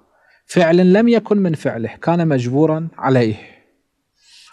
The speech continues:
افرض يوم القيامة الله سبحانه وتعالى يجيب الناس السود أو يجيب الناس البيض، "لماذا كنت أسود؟" يعاقبه، "لماذا كنت أبيض؟" يعاقبه على ذلك. هذا الظلم، والله سبحانه وتعالى منزه عن الظلم.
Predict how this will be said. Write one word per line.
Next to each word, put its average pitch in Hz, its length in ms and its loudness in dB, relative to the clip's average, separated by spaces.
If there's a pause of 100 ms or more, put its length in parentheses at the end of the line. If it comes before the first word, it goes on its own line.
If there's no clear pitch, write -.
افرض 135 280 -2
يوم 143 200 2
القيامة 135 500 -2
الله 135 200 0
سبحانه 131 460 -4
وتعالى 135 520 -6
يجيب 131 240 -4
الناس 139 320 -4
السود 123 540 -4 (520)
أو 123 120 2
يجيب 131 240 0
الناس 139 360 -2
البيض، 117 380 -2 (120)
"لماذا 190 420 2
كنت 190 280 -2
أسود؟" 180 460 0
يعاقبه، 123 760 0 (260)
"لماذا 196 380 2
كنت 190 280 -2
أبيض؟" 190 340 0
يعاقبه 151 540 2
على 131 200 0
ذلك. 123 500 -4 (560)
هذا 175 140 2
الظلم، 196 440 0 (800)
والله 131 320 -2
سبحانه 143 520 -6
وتعالى 143 380 -6
منزه 156 480 -4
عن 160 180 -8
الظلم. 104 420 -8